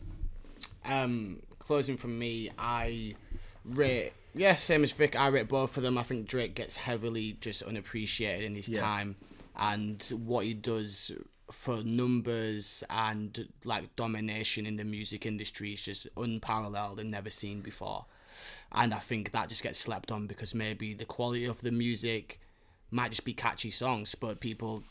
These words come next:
Speaker 1: like, how many hooks has, has Drake killed in his career? But still, Kanye, production-wise, sonics-wise, um,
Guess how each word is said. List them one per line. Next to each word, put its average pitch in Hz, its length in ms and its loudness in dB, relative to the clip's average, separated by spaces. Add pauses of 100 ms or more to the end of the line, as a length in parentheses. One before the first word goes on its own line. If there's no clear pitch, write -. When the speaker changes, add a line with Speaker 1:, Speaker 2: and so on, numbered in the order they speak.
(120)
Speaker 1:
like, 117 180 0
how 135 140 6
many 131 200 6
hooks - 400 0
has, 107 220 -2 (100)
has 107 300 -6 (180)
Drake 110 260 -2
killed 110 280 -2
in 104 80 -4
his 101 200 -4
career? 104 560 -4
But 104 320 -2 (300)
still, 120 720 2 (160)
Kanye, 123 600 2
production-wise, 110 960 0
sonics-wise, 104 880 0 (560)
um, 110 640 2